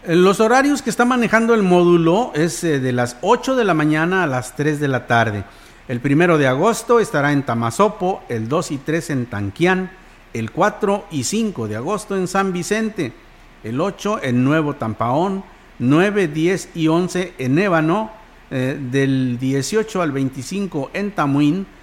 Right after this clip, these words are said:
del, el veintiséis y veintisiete en El Naranjo, y el treinta y treinta y uno de agosto regresa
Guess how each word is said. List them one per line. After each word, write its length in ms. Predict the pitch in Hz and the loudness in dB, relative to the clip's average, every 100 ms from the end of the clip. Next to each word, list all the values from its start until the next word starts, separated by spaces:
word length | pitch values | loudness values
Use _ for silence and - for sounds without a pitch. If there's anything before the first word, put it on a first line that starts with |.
| - - | -20 -18
del, 380 | 123 135 147 147 - | -4 0 2 0 -2
el 200 | 156 143 | -2 2
veintiséis 580 | 151 156 147 190 202 - | 2 0 -2 -2 -4 -4
y 120 | 165 | -4
veintisiete 960 | 143 196 185 151 170 175 175 165 127 135 | -2 -4 -4 -6 -4 -6 -4 -6 -6 -4
en 140 | 120 | -4
El 160 | 117 113 | -2 -4
Naranjo, 640 | 117 143 202 202 196 202 - - - - | -2 0 0 -2 -4 -6 -8 -20 -20 -12
y 140 | 120 113 | -8 -6
el 100 | 110 | -6
treinta 640 | 165 185 190 185 170 - | -2 -2 -2 -2 -2 -2
y 120 | 135 | -8
treinta 380 | 123 175 208 170 | -6 -6 -4 -4
y 120 | 139 | 0
uno 200 | 143 165 | 0 0
de 100 | 175 | 0
agosto 420 | 151 135 131 - | -4 -6 -6 -6
regresa 720 | 180 139 127 151 151 156 143 | -6 -6 -6 -6 -6 -6 -6